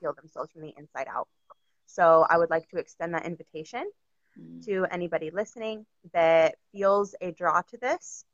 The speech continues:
Speaker 1: that wants to become part of this team and is ready to step out of the paradigm of fear and into the paradigm of love and, and heal the world with us.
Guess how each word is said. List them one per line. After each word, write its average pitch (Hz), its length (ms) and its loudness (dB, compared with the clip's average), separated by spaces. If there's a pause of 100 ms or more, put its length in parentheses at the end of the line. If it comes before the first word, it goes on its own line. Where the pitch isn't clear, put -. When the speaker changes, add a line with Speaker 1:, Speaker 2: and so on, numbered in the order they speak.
(100)
Speaker 1:
that 170 160 -4
wants 170 260 0
to 208 120 -14
become 180 420 -4
part 180 320 0
of 170 120 -8
this 170 140 -8 (180)
team 214 280 -12 (600)
and 175 500 2
is 180 200 -4
ready 170 260 0 (140)
to 170 180 -6
step 160 300 -8
out 147 160 0
of 165 100 -4
the - 80 -20
paradigm 156 540 -4
of 147 80 -16 (100)
fear 165 400 -2
and 156 100 -14
into 156 160 -10
the 160 100 -16
paradigm 151 420 -6
of 143 140 -16
love 156 320 -2 (280)
and, 147 400 -12 (220)
and 156 160 -14
heal 165 120 -10
the 151 100 -12
world - 240 -8
with - 120 -20
us. - 340 -16